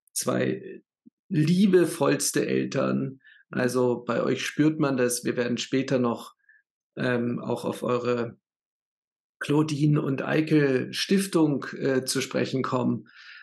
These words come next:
Also man spürt das schon, dass das dich natürlich trägt, ähm, und dir Kraft gibt.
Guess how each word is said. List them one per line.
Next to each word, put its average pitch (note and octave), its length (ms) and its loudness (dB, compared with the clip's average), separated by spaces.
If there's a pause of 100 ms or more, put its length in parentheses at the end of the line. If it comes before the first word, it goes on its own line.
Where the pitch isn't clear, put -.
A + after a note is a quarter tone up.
Also B2+ 500 -2
man C#3+ 160 2
spürt D3+ 340 2
das C#3 140 2
schon, C#3 260 0
dass B2+ 180 -2
das B2+ 220 -4
dich B2+ 160 -2
natürlich B2 420 -2
trägt, - 540 -2 (500)
ähm, B2 720 0
und B2 400 -4
dir C3 160 2
Kraft - 460 -6
gibt. D3+ 400 -2